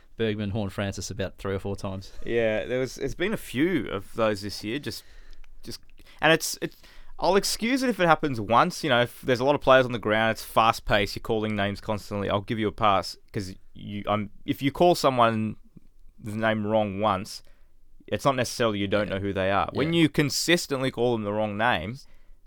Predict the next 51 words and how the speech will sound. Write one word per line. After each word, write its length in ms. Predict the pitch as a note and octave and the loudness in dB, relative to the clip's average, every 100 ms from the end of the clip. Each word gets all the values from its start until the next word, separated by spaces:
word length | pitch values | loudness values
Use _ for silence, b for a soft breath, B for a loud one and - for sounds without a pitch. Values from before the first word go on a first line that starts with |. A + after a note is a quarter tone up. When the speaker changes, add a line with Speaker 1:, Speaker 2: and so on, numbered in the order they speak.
| - | -10
Speaker 2:
there's 140 | - A2 | -8 -2
something, 340 | D#3+ C#3+ A#2 | 4 4 2
yeah, 240 | A#2 F#2+ D#2 | 2 2 2
someone 400 | - D#3 E3 B2+ | 2 4 4 4
needs 220 | B2+ B2+ | 2 0
to 100 | A2+ | -6
step 260 | - A#2 A2 | -4 -2 0
in 100 | A2+ | -2
and 120 | F#2+ | -2
say 200 | - G#2+ | -4 -4
something. 340 | A#2 - - - | -4 -8 -12 -14
Speaker 1:
Yeah. 180 | G#2+ G2+ B B B - | -12 -14 B B B 0
Uh, 540 | B2+ C3+ C#3 C#3 C#3 - | 4 6 6 6 4 2
Saints, 500 | D#3 E3 A#2 - - | 2 2 0 -6 -4
uh, 280 | C3 - - - | -6 -6 -14 -10
irresistible 560 | A3 G3+ D3 - D3+ F#2+ | -2 0 0 -4 -6 -4
against 240 | G2+ F#2+ | -4 -6
the 60 | G2 | -8
Suns. 440 | - G2 F2 - - | -8 -6 -8 -12 -6
Um, 260 | B2 A#2+ A2+ | -4 -4 -4
pretty 180 | - | -6
close 260 | - C#3 C#3 | 0 0 2
for 80 | B2 | -2
the 60 | |
first 280 | - B2 - | -2 -2 -2
quarter 240 | C3 B2 A2+ | 0 0 0
and 80 | |
a 40 | G2 | 0
half 260 | G#2+ A2 | -2 -4
or 60 | G#2 | -6
so, 280 | - G#2+ G#2+ | -6 -4 -4
then, 300 | G#2+ G#2 F#2+ b b b b | -4 -6 -8 b b b b
um, 220 | A2+ A2 A2 | -4 -2 -4
just 140 | C#3+ | -6
sort 140 | C3+ | -6
of 60 | G#2 | -6
flexed 280 | - G#2+ - | -6 -8 -6
muscle 320 | A2+ - G#2+ | -6 -4 -6
and, 180 | G#2 G2+ | -4 -4
and, 240 | A2 G#2+ A2 | -4 -6 -6
and 220 | A2 - | -6 -2
piled 460 | - A#2+ B2+ A#2+ G2+ | -2 0 0 0 -4
them 120 | G2 | -4
on 280 | G#2 F#2 - | -4 -6 -8
and 160 | G#2+ G2+ | -8 -4
blew 160 | G#2+ | -4
the, 160 | G2 G2+ | -6 -8
blew 260 | A2 A2+ G#2+ | -6 -4 -4
the 60 | |
Suns 260 | F#2+ G#2 F#2+ | -6 -6 -6
away. 320 | F#2 G2+ F#2+ | -4 -4 -6